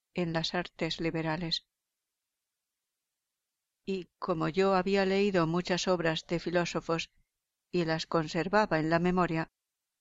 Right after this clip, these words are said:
comparaba alguna de sus doctrinas y sentencias con las grandes y largas fábulas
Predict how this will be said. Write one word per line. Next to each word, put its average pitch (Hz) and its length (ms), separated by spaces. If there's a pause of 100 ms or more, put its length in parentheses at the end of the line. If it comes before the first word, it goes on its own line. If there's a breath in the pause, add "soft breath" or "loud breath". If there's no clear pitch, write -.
(340)
comparaba 185 840
alguna 185 420
de 180 140
sus 180 240
doctrinas 175 800
y 180 100
sentencias 180 800 (560)
con 180 180
las 175 180
grandes 214 540
y 175 140
largas 175 400
fábulas 175 680